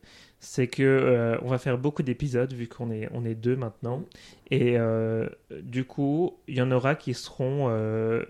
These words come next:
Speaker 1: exclusifs sur une plateforme, euh, qui s'appelle Patreon.
Speaker 2: Ou Patreon.
Speaker 1: Mm.
Speaker 2: Pour
Speaker 1: Ou,
Speaker 2: les gens
Speaker 1: voilà.
Speaker 2: qui vont taper, euh, P E T R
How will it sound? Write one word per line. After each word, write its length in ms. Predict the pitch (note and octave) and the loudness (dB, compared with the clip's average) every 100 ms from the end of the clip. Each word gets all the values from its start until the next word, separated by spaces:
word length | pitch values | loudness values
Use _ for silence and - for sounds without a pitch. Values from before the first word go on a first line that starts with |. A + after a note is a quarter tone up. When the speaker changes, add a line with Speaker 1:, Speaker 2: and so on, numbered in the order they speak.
| - | -6
Speaker 1:
exclusifs 880 | D3 - - C3+ B2 B2+ - - - _ - - - - | -6 -6 -6 -4 -4 -6 -8 -14 -20 _ -20 -20 -20 -18
sur 260 | - C3+ | -4 0
une 160 | B2 B2 | 0 0
plateforme, 640 | C3+ A#2+ - B2+ B2+ C3 | -2 -4 -2 0 0 0
euh, 580 | A#2 A2 A2 G#2+ G#2+ G#2+ | -2 0 -2 -4 -4 -8
qui 140 | G2+ - | -10 -10
s'appelle 300 | A#2+ A#2 A2 | -6 -6 -4
Patreon. 540 | A#2+ - - A#2+ - B2+ _ _ _ _ - | -6 -8 -10 -10 -10 -14 _ _ _ _ -18
Speaker 2:
Ou 60 | A#2 | -6
Patreon. 540 | C3+ - B2 A2 G#2 F#2+ _ _ _ _ _ - | -6 -4 -4 -4 -6 -14 _ _ _ _ _ -12
Speaker 1:
Mm. 180 | A#2 A2+ - _ | -10 -10 -14 _
Speaker 2:
Pour 140 | - A#2 | -8 -6
Speaker 1:
Ou, 20 | |
Speaker 2:
les 100 | G#2 | -6
gens 140 | G#2 | -8
Speaker 1:
voilà. 180 | A2 G#2+ | -6 -6
Speaker 2:
qui 480 | G#2+ G#2 G2+ G2+ G2+ | -8 -8 -8 -8 -10
vont 140 | G#2 | -12
taper, 420 | G#2 G#2 - G#2+ G#2 | -10 -10 -6 -4 -2
euh, 140 | F#2+ | -4
P 400 | - A#2+ A2 - | -6 -4 -4 -6
E 220 | A2 A2 A2 | -4 -4 -6
T 420 | - G#2+ G#2+ - | -6 -4 -4 -4
R 260 | G#2 G#2+ | -6 -6